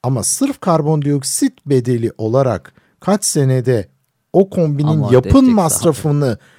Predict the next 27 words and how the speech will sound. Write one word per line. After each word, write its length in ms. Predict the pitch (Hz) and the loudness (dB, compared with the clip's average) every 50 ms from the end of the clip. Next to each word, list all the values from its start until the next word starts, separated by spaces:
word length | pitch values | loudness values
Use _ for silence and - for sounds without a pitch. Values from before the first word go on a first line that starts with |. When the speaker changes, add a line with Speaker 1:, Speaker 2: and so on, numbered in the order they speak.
| _ _ - | _ _ 0
Speaker 1:
amorti 460 | 143 143 147 147 160 165 147 - 165 | 2 2 4 4 4 4 2 0 -4
ederim 680 | 139 - - 120 107 135 170 196 180 180 160 139 123 | -4 -4 -6 -6 -2 2 4 4 4 4 2 0 0
sorusunun 440 | - - 147 143 135 127 165 190 190 | -2 -2 -2 -2 -2 -2 -2 -2 -2
cevabını 460 | 151 147 143 139 135 139 170 180 156 | 0 0 0 0 0 0 0 0 0
bilmiyorum. 480 | 131 113 92 90 80 76 69 65 - - _ _ _ _ _ _ _ _ _ _ _ - | -2 -2 -4 -4 -6 -8 -10 -12 -14 -18 _ _ _ _ _ _ _ _ _ _ _ -4
Ve 380 | 123 139 156 139 110 107 107 104 | 0 2 2 2 2 -2 -6 -4
bunu 280 | 110 131 190 262 233 | 0 0 2 2 2
da 100 | 240 202 | 0 0
çok 240 | - - 220 220 - | 0 -2 -4 -6 -4
fazla 480 | - - 170 165 135 - 160 127 113 107 | -4 -4 -4 -2 -2 -2 -4 -4 -4 -6
bilen 500 | 113 123 143 170 180 185 185 175 160 147 _ _ _ _ _ _ _ _ _ _ _ _ _ - | -6 -2 0 2 2 2 2 0 -2 -6 _ _ _ _ _ _ _ _ _ _ _ _ _ -6
insanla 440 | 156 151 143 - 156 151 185 208 | -4 -4 -2 -2 -2 -2 -2 -2
karşılaşmadım 580 | 202 175 139 123 - 110 90 - 90 76 71 71 | -2 -2 -4 -4 -4 -8 -10 -10 -12 -14 -14 -14
hayatımda. 420 | 71 71 69 67 - - - 85 | -16 -16 -18 -18 -20 -18 -16 -12
Yani 280 | 90 90 87 85 80 - _ _ _ - - - _ _ _ _ | -12 -10 -10 -10 -12 -14 _ _ _ -20 -20 -20 _ _ _ _
evet, 380 | - 165 151 123 104 - - - | 0 0 2 2 0 -2 -6 -10
işte 420 | 135 - - 147 131 113 113 117 - | -12 -6 -2 0 0 0 0 -2 -4
ne 180 | 143 143 156 160 | -4 -4 -2 -2
bileyim, 260 | 160 139 123 117 117 | -2 -2 -2 -2 -4
gidip, 240 | 123 139 135 135 135 - - _ _ _ - - | -2 -2 -2 -2 -4 -6 -14 _ _ _ -18 -12
biliyorsunuz 680 | 135 139 135 123 135 123 127 113 - 113 95 87 - - - _ | -10 -10 -8 -6 -4 -2 -2 -2 -2 -6 -10 -12 -14 -20 -20 _
marka 340 | - 127 117 101 98 - 104 | -8 -6 -6 -4 -6 -6 -8
söylememiz 460 | - 107 95 104 107 107 98 98 87 | -6 -6 -4 -4 -4 -4 -4 -4 -4
yasak, 320 | 107 117 - 226 220 208 - _ _ _ - _ _ _ | -4 -4 -2 -2 -2 -2 -4 _ _ _ -20 _ _ _
herhangi 420 | - 233 240 208 143 104 98 117 131 | 0 2 4 4 4 2 0 -2 -2
piyasadaki 680 | 160 175 131 104 104 87 78 90 90 - 190 196 156 | 0 0 0 0 -2 -4 -4 -6 -4 -2 -2 -2 -2
bildiğiniz 600 | 160 160 104 80 87 120 147 143 120 - - - | -2 -4 -6 -6 -6 -4 -4 -6 -6 -8 -12 -14